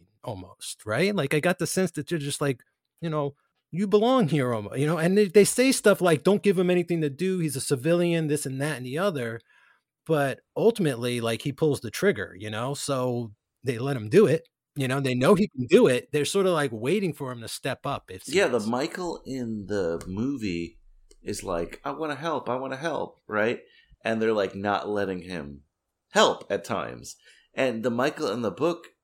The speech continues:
Speaker 2: is like, "They're making me help. They're making me do these things." And they're the ones sort of be like, "Yeah, Mikey's, Mikey's joining the family." So it's a little, it's a little
Speaker 1: Yeah.
Speaker 2: bit reversed that way. So it's interesting. I don't think one's better or worse.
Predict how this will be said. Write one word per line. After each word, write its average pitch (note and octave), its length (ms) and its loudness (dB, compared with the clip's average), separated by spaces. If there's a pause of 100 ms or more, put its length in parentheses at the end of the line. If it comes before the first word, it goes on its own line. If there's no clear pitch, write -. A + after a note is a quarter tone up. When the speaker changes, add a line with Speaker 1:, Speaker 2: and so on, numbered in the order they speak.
(180)
Speaker 2:
is F2+ 240 -10
like, D#2 320 -8
"They're F2 200 -10
making F#2+ 320 -8
me B1+ 100 -14
help. G2 380 -6
They're F#2 100 -6
making G2+ 300 -8
me F2 100 -10
do A2+ 220 -6
these F#2+ 260 -8
things." F2+ 400 -10 (400)
And A2 260 0
they're C3+ 240 6
the C#3 140 2
ones F2+ 340 -2
sort F2+ 200 -2
of D#2 120 -8
be F2 60 -6
like, D2 300 -10
"Yeah, C4 320 0
Mikey's, G#3+ 600 -4
Mikey's G#3 600 0
joining G#3 320 0
the G3+ 80 -4
family." G3+ 560 -2 (240)
So - 140 0
it's - 100 -6
a C3+ 80 4
little, C3 420 -2
it's B2+ 180 -8
a C3+ 40 -6
little F#3+ 220 4
Speaker 1:
Yeah. B2 200 2
Speaker 2:
bit - 80 -14 (480)
reversed A2+ 560 -2
that F2 240 -2
way. E2 280 -2
So A#2 180 -6
it's A2+ 100 -10
interesting. C3+ 320 -6
I F2+ 80 -2
don't C#3 100 -4
think C#3 180 -6
one's A2 380 -4
better G2 280 -4
or G2+ 160 -6
worse. A2 300 -8